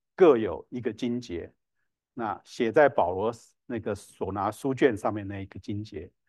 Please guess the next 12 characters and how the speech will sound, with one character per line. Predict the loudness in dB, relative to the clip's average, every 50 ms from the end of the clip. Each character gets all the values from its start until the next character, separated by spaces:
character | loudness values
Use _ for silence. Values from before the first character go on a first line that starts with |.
| _ _ _ _ _ _
就 | _ -6 -6
是 | -6 -8 -14
腓 | -4 -2 0 2 2
立 | 0 -2
比 | -2 -6 -10
书 | -10 -10 -10 -10 -10 -10 -12
第 | _ -12 -12
四 | -12 -12 -14 -12
章 | -10 -8 -10 -10 -10
十 | -12 -14 -14
三 | -12 -12 -14 -14
节。 | -14 -16 -18 -20 -20